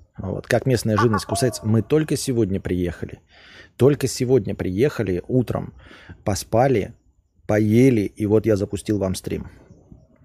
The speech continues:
С Костяном уже встречался? Встречался с Костяном. Вот так натягивают хвост на кота. Да, поздравляю, слежу за вами в Т Г, и что скажу, вы здесь в сравнении с К З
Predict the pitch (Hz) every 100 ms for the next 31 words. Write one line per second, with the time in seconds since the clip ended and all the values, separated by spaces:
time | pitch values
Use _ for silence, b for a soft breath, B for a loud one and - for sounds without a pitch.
0 | b b b b - - _ _ 277 233
1 | - 127 - 151 139 120 - 120 165 160
2 | 98 - 131 131 135 - - - - 160
3 | - - _ _ _ _ _ _ _ _
4 | _ _ _ _ _ _ - - _ -
5 | 143 135 127 139 123 120 117 123 120 110
6 | 98 101 104 - 90 - - 120 160 165
7 | 151 117 143 139 131 135 123 107 139 139
8 | 143 120 120 151 127 - 135 104 104 165
9 | 139 143 - 123 139 147 127 113 101 -
10 | - 117 120 139